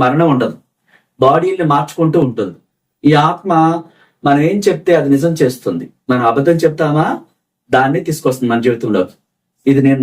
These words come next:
నమ్మను అంటానా, నమ్మకుండా చేసేస్తుంది. ఇంకేముంది, వయసు అయిపోయింది అని అంటామా, అయిపోయేలా చేసేస్తుంది. నువ్వేం పలుకుతావో,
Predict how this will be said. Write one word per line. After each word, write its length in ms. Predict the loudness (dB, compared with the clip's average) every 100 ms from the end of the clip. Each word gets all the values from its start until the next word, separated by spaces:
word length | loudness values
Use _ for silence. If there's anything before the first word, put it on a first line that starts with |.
| 2
నమ్మను 320 | 2 2 2 0
అంటానా, 360 | 2 0 0 -2 -6 _ _ _ 0 2
నమ్మకుండా 380 | 2 0 0 2
చేసేస్తుంది. 460 | 2 2 -2 -6 -18 _ _ _ _ _ _ _ _ _ _ 2
ఇంకేముంది, 400 | 4 4 4 4 2
వయసు 200 | 2 0
అయిపోయింది 380 | 2 2 2 2
అని 80 | 0
అంటామా, 320 | 0 0 -2 -4 -8 _ -2
అయిపోయేలా 400 | -2 0 0 0 -2
చేసేస్తుంది. 460 | -4 -8 -12 _ _ _ _ _ _ _ 0
నువ్వేం 320 | 4 6 4 -2 -2
పలుకుతావో, 720 | 0 0 0 -2 -2 0 0